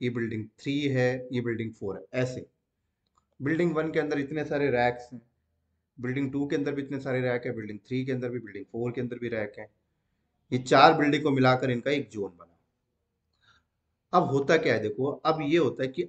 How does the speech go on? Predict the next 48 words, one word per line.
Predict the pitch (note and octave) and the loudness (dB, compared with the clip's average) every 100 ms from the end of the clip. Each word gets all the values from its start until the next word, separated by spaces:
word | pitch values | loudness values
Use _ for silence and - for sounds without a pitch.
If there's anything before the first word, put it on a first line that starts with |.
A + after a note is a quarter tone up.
| _ A#2 | _ 0
आप | C3 D3 - | 0 0 -4
अगर | C#3 B2+ D3 - | -6 -2 -4 -2
instance | C3+ B2+ - C#3 C3 C3 | -4 -4 -4 -4 -4 -6
को | - D#3+ - | -4 -4 -4
launch | B2 A2+ B2+ C3 - | -4 -2 -2 -4 -8
करते | G#2 - A2+ A#2+ - | -10 -8 -10 -8 -4
हो, | A#2 E2 _ _ _ _ _ _ _ _ _ - | -4 -4 _ _ _ _ _ _ _ _ _ -4
ठीक | C#3 | 0
है, | B2 - - _ _ | -2 -4 -20 _ _
आप | A#2 C#3 C#3+ | 4 4 4
instance | D3 - D#3 | -4 -2 -4
को | - | 0
launch | D3+ C#3+ D3 | 0 2 0
करते | - C#3 D#3+ | -2 -4 -4
हो | |
तो | D#3+ | -4
आप | E3 C#3 C#3+ - - | -4 0 -2 -2 -10
रीजन | A#2 C3 C3 D#3+ | -8 -6 -2 -2
का | D3+ | -2
selection | D3+ D3 C#3 - D3 | -4 -4 -4 -6 -12
करते | C#3+ C#3 C3+ | -12 -10 -12
हो। | - _ _ _ _ _ _ _ _ _ _ _ _ | -14 _ _ _ _ _ _ _ _ _ _ _ _
रीजन | C3+ D#3+ F3 | 0 4 4
का | F3 | 2
selection | F3+ E3 F3 D#3+ | 0 -2 -2 -4
कहाँ | D3+ | -4
से | D#3 | -6
करते | C#3 C#3 C#3 | -4 -4 -4
हैं? | D3+ | -4
रीजन | C#3 D3+ | 0 0
का | D3+ | 2
selection | C#3+ C#3 C#3 C#3 | 0 -2 0 0
यहीं | B2 C3 | 0 0
से | C#3+ | 0
हम | C#3 | -2
लोग | C3+ | -2
कर | C#3 B2 | -2 -2
लेते | A#2 C3 | -4 -6
हैं, | C3 | -6
है | |
ना। | E3+ - | -8 -6
मुझे | A2+ A#2 | -4 0
instance | B2 A#2+ C3+ B2 | 0 0 -2 -2
बनाना | A2+ A2 A#2 C3 | -2 -2 0 0
है | B2+ | 0
मुंबई | C3 G#2+ - A#2+ | -4 -8 -2 0
रीजन | B2+ B2 C3 C3+ | 2 2 0 0
में, | D#3+ | -2